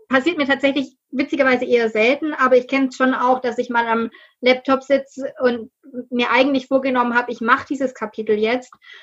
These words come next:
und dann anfange und anfange und anfange und einfach merke, nee, heute geht nicht. Und dann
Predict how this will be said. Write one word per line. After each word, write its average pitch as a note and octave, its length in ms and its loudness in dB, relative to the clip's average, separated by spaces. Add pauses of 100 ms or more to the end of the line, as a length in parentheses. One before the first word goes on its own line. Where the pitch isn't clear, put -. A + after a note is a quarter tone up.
(160)
und A#3+ 180 2
dann A#3 180 2
anfange D4 500 0
und - 140 -6
anfange C#4+ 400 0
und - 80 -10
anfange C#4 360 -2
und B3+ 60 -8
einfach A3 240 -6
merke, A#3+ 500 0
nee, A3 260 -2
heute A3 220 -2
geht G#3 220 -10
nicht. G3 260 -18 (440)
Und A3+ 140 2
dann A3 240 2